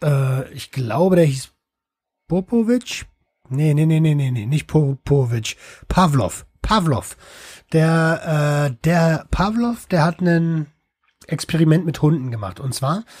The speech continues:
äh, wollte er Freude messbar machen. Dazu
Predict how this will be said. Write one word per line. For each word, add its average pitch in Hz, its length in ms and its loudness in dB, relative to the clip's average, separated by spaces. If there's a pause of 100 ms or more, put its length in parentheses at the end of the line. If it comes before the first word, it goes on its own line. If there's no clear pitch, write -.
(380)
äh, 160 260 0
wollte 185 280 2
er 170 320 0 (840)
Freude 170 560 2
messbar 127 520 0
machen. 92 480 -12 (120)
Dazu 180 600 -2